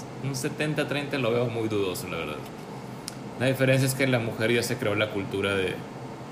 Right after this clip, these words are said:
de la vanidad, la cultura de, de verse mejor,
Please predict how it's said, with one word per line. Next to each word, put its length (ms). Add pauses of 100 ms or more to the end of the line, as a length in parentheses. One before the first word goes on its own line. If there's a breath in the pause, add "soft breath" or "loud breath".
(280)
de 80
la 140
vanidad, 400
la 100
cultura 400
de, 320 (100)
de 120
verse 260
mejor, 680